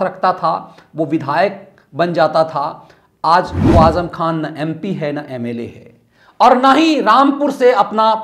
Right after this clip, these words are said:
अपने आदमी को एमपी बना पाया, न एमएलए बना पाया। अब वो सच सामने आ रहा है, लोगों के अंदर हिम्मत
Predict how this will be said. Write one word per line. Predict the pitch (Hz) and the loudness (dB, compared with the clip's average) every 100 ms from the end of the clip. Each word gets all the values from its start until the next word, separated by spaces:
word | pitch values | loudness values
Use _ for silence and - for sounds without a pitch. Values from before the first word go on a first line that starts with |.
| - | -4
अपने | - 208 202 | -4 0 4
आदमी | 180 185 214 | 4 2 -4
को | 214 190 | -2 -2
एमपी | 175 175 233 | -2 -4 -6
बना | 233 180 170 | -2 0 0
पाया, | 160 143 139 - - _ _ 139 | 0 -2 -2 -6 -14 _ _ -10
न | 151 147 | -8 -6
एमएलए | 139 131 127 | -6 -6 -8
बना | 120 101 92 | -10 -14 -16
पाया। | - - - _ _ _ _ _ _ _ _ _ _ _ | -18 -20 -20 _ _ _ _ _ _ _ _ _ _ _
अब | 123 | -10
वो | 135 | -10
सच | 135 147 139 | -8 -8 -10
सामने | - 123 113 107 | -14 -16 -14 -16
आ | 92 | -18
रहा | 95 | -18
है, | 95 | -12
लोगों | 123 135 143 | -10 -10 -12
के | 131 | -12
अंदर | 127 123 | -10 -10
हिम्मत | 101 120 120 | -10 -10 -10